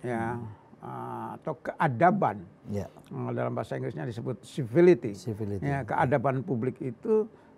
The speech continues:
Speaker 1: eh, sudah, eh, ter-, eh, adopsi di dalam praktik se-,
Speaker 2: Iya.
Speaker 1: keseharian.
Speaker 2: Mm-mm.
Speaker 1: Kalau misalnya ada yang mengatakan, "Ya, demokrasi itu kebebasan, bebas itu ya bebas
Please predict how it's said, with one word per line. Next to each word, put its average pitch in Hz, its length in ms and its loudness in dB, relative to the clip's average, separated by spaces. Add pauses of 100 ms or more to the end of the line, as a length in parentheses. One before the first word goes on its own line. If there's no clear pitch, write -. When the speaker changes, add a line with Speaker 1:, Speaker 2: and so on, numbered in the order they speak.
(120)
Speaker 1:
eh, 143 640 2
sudah, 208 400 6 (160)
eh, 151 320 0
ter-, 139 320 2 (560)
eh, 143 320 6
adopsi 147 880 4
di 139 80 -4
dalam 139 480 4
praktik - 640 0 (240)
se-, 104 160 -4
Speaker 2:
Iya. 95 80 -4
Speaker 1:
keseharian. 135 720 0 (160)
Speaker 2:
Mm-mm. 95 320 -4
Speaker 1:
Kalau 196 320 8
misalnya 165 560 2
ada 139 80 2
yang 135 80 0
mengatakan, 131 480 0
"Ya, 135 240 -4
demokrasi 127 640 -6
itu 143 80 -6
kebebasan, 123 640 -6
bebas 123 320 -6
itu 180 160 -6
ya 147 80 0
bebas 117 320 -6